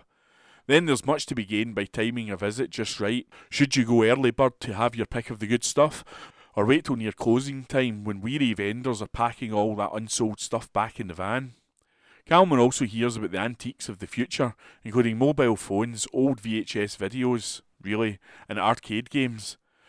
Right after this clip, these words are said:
Some fascinating stuff turns up as the week goes on, including an old Singer sewing machine made in Glasgow. Thanks to the Great British Sewing Bee, second-hand or antiques machines are much sought after, with this one,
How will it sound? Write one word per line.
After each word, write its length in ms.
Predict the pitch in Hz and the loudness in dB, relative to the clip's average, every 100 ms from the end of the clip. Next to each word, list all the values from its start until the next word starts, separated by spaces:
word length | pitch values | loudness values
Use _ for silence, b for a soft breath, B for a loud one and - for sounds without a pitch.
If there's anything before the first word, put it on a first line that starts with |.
| _ | _
Some 160 | - 117 | -12 -2
fascinating 600 | 165 175 - 131 123 113 | 2 2 0 -6 -4 -8
stuff 300 | - 120 - | -2 -2 -2
turns 300 | 120 117 113 | -6 -4 -4
up 180 | 113 117 | -4 -6
as 120 | 98 | -10
the 80 | 101 | -8
week 180 | 123 | -8
goes 240 | - 110 101 | -4 -4 0
on, 300 | 104 131 117 b b b | -2 -2 -8 b b b
including 360 | 117 139 131 120 | 2 2 2 0
an 100 | 127 | 2
old 180 | 160 | 2
Singer 340 | - 131 127 107 | 0 -2 0 -2
sewing 380 | - 101 110 127 | -2 -4 -4 -6
machine 580 | 120 135 113 101 95 117 | -6 -6 -8 -10 -14 -4
made 240 | 117 123 | -2 -2
in 100 | 110 | -4
Glasgow. 600 | 92 95 117 - 131 101 b b b b | -2 0 0 2 2 2 b b b b
Thanks 260 | 165 190 - | 0 0 -2
to 80 | 123 | -6
the 100 | 107 | 0
Great 220 | 120 101 | 0 0
British 340 | 117 - 101 | -4 -2 -2
Sewing 320 | - 117 143 | 4 4 4
Bee, 280 | 135 135 110 | -2 -4 -4
second-hand 800 | - - 131 127 98 101 117 120 | -4 0 2 0 -4 -2 -2 0
or 160 | 98 98 | 0 0
antiques 420 | 113 117 120 - | -2 -6 -14 -10
machines 420 | 127 - 127 110 | -8 -6 -6 -4
are 60 | 104 | -2
much 220 | 117 131 | -2 0
sought 340 | - 104 110 139 | 0 2 0 0
after, 400 | 131 - 117 101 b b b b - | -2 0 0 0 b b b b -2
with 120 | 117 | 4
this 240 | 143 - | 4 4
one, 280 | 151 120 | 2 2